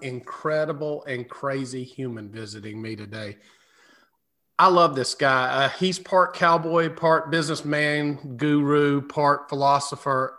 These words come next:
and all around interesting. With a love for building and making stuff, impact, and, uh,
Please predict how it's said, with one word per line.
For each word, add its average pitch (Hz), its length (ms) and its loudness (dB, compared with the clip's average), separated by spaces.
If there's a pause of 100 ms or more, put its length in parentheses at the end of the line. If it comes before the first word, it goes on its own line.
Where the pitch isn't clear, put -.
and 127 240 -2 (180)
all 156 380 2
around 127 480 -2
interesting. 110 640 -12 (640)
With 156 160 -2
a - 20 2
love 175 320 4
for 175 80 -2
building 165 420 2
and 147 180 0
making 147 360 2
stuff, 147 440 0 (240)
impact, 151 800 -2
and, 120 240 -6
uh, 117 280 -6